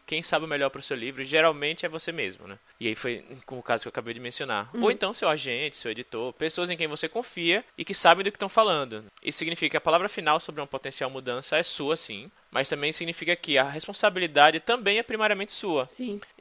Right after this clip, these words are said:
Speaker 1: E é sempre bom você tá ciente de coisas que as pessoas possam não curtir no seu livro, mas você tem todo o direito de optar em mantê-las.
Speaker 2: Uhum.
Speaker 1: Contanto que assuma profissionalmente qualquer reação ou resposta a esse determinado elemento.
Speaker 2: É, a gente falou isso bastante naquele episódio sobre leitura sensível também, né?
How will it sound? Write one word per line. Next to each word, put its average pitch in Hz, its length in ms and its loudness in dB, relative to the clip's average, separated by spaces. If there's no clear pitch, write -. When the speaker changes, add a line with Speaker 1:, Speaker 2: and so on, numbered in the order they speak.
Speaker 1:
E - 80 0
é - 40 4
sempre 190 300 -4
bom 190 100 -2
você 185 120 -8
tá 170 100 4
ciente 160 320 -2
de 147 80 -4
coisas 147 320 -4
que - 80 -6
as 143 100 -6
pessoas 139 380 -8
possam 156 420 4
não 135 120 -6
curtir 123 240 -14
no 117 60 -14
seu 156 140 -4
livro, 151 380 -6
mas 139 180 0
você 160 60 -8
tem 156 120 -4
todo 180 200 -2
o 226 60 -4
direito 175 300 0
de 156 80 -4
optar 139 440 4
em 156 80 -4
mantê-las. 160 760 2
Speaker 2:
Uhum. 269 300 2
Speaker 1:
Contanto 139 420 -2
que 165 140 2
assuma 147 500 2
profissionalmente 131 800 -4
qualquer 127 320 0
reação 151 380 4
ou 175 40 2
resposta 170 540 0
a 156 140 8
esse 160 120 -2
determinado 143 360 -4
elemento. 156 380 -2
Speaker 2:
É, 233 100 2
a 214 80 2
gente 240 160 -4
falou 247 160 2
isso 262 160 0
bastante 269 380 -2
naquele 330 240 -2
episódio 277 340 -4
sobre 247 160 -4
leitura 285 340 -4
sensível 330 540 0
também, 208 320 -4
né? 185 200 -8